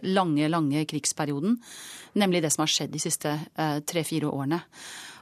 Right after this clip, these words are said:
Og det de fortjener, eh, er vår oppmerksomhet. Det er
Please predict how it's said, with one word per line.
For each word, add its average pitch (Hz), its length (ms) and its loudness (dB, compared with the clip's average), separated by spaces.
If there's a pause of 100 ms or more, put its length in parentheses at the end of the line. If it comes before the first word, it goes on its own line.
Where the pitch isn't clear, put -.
(120)
Og 185 320 2
det 185 380 4 (180)
de 175 340 2
fortjener, 233 540 4 (640)
eh, 180 240 4
er 170 320 2
vår 165 220 2
oppmerksomhet. 165 640 0 (420)
Det 180 160 2
er 185 140 4